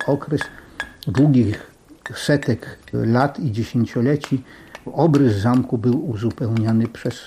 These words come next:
kolejnych właścicieli, a były to nie byle jakie rody, bo byli to Firlejowie, byli to Dulscy, Tarlowie, Lubomirscy i ostatnim z wielkich magnatów był Piaskowski, który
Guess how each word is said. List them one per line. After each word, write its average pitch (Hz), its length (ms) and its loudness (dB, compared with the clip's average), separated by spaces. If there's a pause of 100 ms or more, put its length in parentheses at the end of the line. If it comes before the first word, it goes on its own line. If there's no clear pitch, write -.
(720)
kolejnych 117 760 2
właścicieli, 147 1000 -2
a 147 360 2
były 131 360 2
to 135 200 0
nie 135 260 4
byle 120 260 4
jakie 117 500 -4
rody, 131 280 -6
bo 131 100 -2
byli 113 260 2
to 139 100 -10
Firlejowie, 123 920 0
byli 113 280 -4
to 117 140 -6
Dulscy, 123 540 0
Tarlowie, 123 720 0 (300)
Lubomirscy 123 880 2
i 180 320 -2
ostatnim 127 520 -2
z 98 60 -4
wielkich 113 440 0
magnatów 120 600 0
był 127 180 -6
Piaskowski, - 800 -6 (760)
który 120 500 0